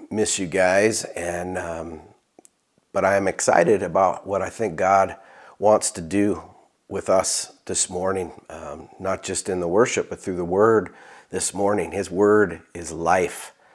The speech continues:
So let's seek Him together. Father, as we seek you this morning, Lord, um, people do not need to hear from me. We need to hear from you. So, Lord, may the words of my mouth, the meditation of my heart be pleasing in your sight.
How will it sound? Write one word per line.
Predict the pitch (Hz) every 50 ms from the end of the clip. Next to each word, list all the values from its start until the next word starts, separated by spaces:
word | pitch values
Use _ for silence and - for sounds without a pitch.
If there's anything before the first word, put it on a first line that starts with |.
| _ _ _ _ _ _ _ - _ -
So | - 101
let's | 104 110 98 -
seek | - - 110 104 - -
Him | - 95 90 87
together. | - 85 76 80 78 80 - - - - _ _ _ _ - - - - - - _ - _ _
Father, | - - 113 110 113 110 104 101
as | 95 98 90 - -
we | 95 113 123 123 120 113 95 90 - - - _ _ _ _ _ _ _ _ _ _ _ _ _ _ _ _ _ _ _ _ _ _ _ _ - - _ _ _ _ _ _ _ _ _ _ _ -
seek | - - - - 123 113 117 -
you | 107 107 107
this | 95 101 95 - -
morning, | 95 98 95 98 95 92 90 87
Lord, | 85 90 90 92 92 90 90
um, | 87 82 82 80 82 80 80 85 - - _ _ _ -
people | - 120 113 - 110
do | 101 101 101
not | 107 104 104 - -
need | 101 101 104 92
to | 98 90
hear | 90 110 104 101
from | - - 92 90 92
me. | 92 90 87 85 82 80 - - - - - -
We | 87 98
need | 92 90 90 92 82
to | 85
hear | 80 82 87 82
from | 78 - - 76 82 82
you. | 82 80 78 73
So, | - - - 90 85 80 78 - - - - - - - - - - - _ _ _ -
Lord, | - 101 98 90
may | 95 101 95
the | 87 90
words | 85 90 98 101 104 101 95
of | - 98
my | 98 92 90
mouth, | 95 95 95 95 98 98 95 -
the | -
meditation | 78 85 85 87 85 85 - - - 107 104 98 - - 110 101
of | 98 90
my | 90 90 87
heart | 82 90 90 87 92 - -
be | 78
pleasing | - - - - 107 104 104 104 98 113 113 107
in | 104 104 110
your | 113 117 117
sight. | 113 - - - - 82 82 -